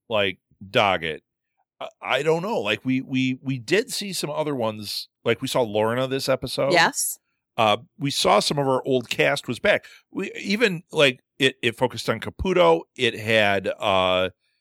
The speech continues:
Speaker 1: it had Healy.
Speaker 2: Yeah.
Speaker 1: You know, so it, it's interesting. When the season started in episode one, I really thought, "Okay, we're gonna really kind of focus on these guys, and at some point we'll start bringing these other guys in." Well,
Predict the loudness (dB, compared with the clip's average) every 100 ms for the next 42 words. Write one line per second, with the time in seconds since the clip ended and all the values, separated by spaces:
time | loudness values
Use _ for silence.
0 | _ _ -2 0 2 2 2 4 4 2
1 | -4 -8 -16 _ 2 4 4 _ _ _
2 | 0 2 4 4 4 6 4 2 0 0
3 | -4 -4 -2 -2 -2 -4 -4 -4 -4 -4
4 | -4 -6 -14 _ _ _ _ _ -4 -2
5 | -2 -6 -6 -6 -8 -6 0 2 4 2
6 | -2 -4 -6 -4 -4 -6 -6 -6 -6 -2
7 | -2 -2 -6 -10 -8 -2 2 2 0 -6
8 | -4 -4 -4 -6 -8 -6 -6 -8 -10 -10
9 | -8 -8 -10 -10 -8 -10 -6 -2 0 0
10 | -4 -8 -14 -20 _ _ _ _ _ 0
11 | 2 2 0 -4 -4 -4 -4 0 2 0
12 | -6 -6 0 2 0 -4 -12 -4 -4 -4
13 | -8 -8 -8 -8 -4 -6 -6 -8 0 0
14 | 0